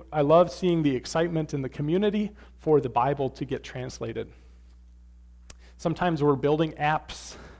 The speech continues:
One of my jobs has been building apps that do the Bible in Karawe. Uh, so that's part of our job too. Sometimes the job is sitting in a hammock outside in the breeze, talking about,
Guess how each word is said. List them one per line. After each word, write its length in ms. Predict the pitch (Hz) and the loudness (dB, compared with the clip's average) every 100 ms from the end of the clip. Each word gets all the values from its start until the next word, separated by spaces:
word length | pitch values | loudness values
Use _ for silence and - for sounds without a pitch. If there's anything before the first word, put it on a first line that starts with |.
| - - | -20 -8
One 160 | 151 147 | -4 0
of 60 | |
my 180 | 143 143 | 2 2
jobs 400 | 131 139 139 139 | 2 4 4 2
has 160 | 156 127 | -2 0
been 180 | 139 123 | -2 -2
building 380 | 135 147 139 139 | 0 0 -4 -6
apps 500 | 139 131 135 - - - | -4 -4 -4 -12 -18 -2
that 460 | 139 123 131 - - | 0 0 -2 -14 -2
do 180 | 143 | 0
the 80 | 131 | 0
Bible 460 | 117 113 117 117 120 | 2 2 4 0 -2
in 200 | 127 123 | -6 -6
Karawe. 520 | - 139 151 101 92 - - - - - | -2 0 0 -2 -10 -18 -20 -20 -20 -12
Uh, 200 | 123 110 | -10 -10
so 380 | - 117 113 107 - - - - - | -10 -8 -8 -10 -14 -20 -20 -20 -10
that's 180 | 117 - | -10 -10
part 240 | - 127 | -10 -6
of 80 | 139 | -4
our 80 | 139 | -2
job 280 | 147 151 | -2 -4
too. 240 | - 214 - - - - - - - - - - - | -4 -8 -8 -12 -20 -20 -20 -20 -20 -20 -20 -20 -12
Sometimes 440 | - 156 175 151 | -8 0 0 0
the 120 | 147 147 | -6 0
job 360 | 147 151 156 | 2 4 4
is 360 | 156 143 143 139 | 6 6 6 2
sitting 260 | - 160 160 | -2 0 0
in 80 | |
a 40 | 151 | -2
hammock 380 | 190 269 - - - - - | -2 -4 -6 -14 -20 -20 -10
outside 480 | 143 143 - 170 175 | -4 -4 0 0 2
in 80 | 170 | 0
the 60 | 151 | -2
breeze, 500 | 190 226 117 - - - - | -2 -2 -4 -8 -18 -20 -10
talking 320 | 143 143 175 | -8 -6 -4
about, 480 | 151 151 156 156 | 2 4 4 0